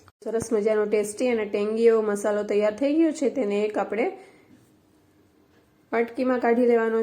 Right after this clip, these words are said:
છે. હવે તે જ મિક્સર જારમાં આપણે ધાણા અને મરચાંને લઈ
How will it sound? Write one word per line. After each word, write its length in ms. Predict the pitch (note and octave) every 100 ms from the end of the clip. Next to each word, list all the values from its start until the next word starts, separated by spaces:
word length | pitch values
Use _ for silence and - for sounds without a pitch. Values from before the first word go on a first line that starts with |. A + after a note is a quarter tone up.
| A3
છે. 100 | A3 B3 - - _ _ _ _ _ _ _ _ - - - - - A3
હવે 180 | G#3 G#3
તે 80 | C4 E4+
જ 40 |
મિક્સર 320 | D#4 C#4+ C4+ G#3
જારમાં 340 | G#3+ F#3 F#3+ F#3
આપણે 220 | F#3 F#3+ F#3
ધાણા 320 | G#3+ G#3+ C4+
અને 120 | G#3+ G#3
મરચાંને 440 | G#3 A3 D4 B3 B3
લઈ 160 | A#3+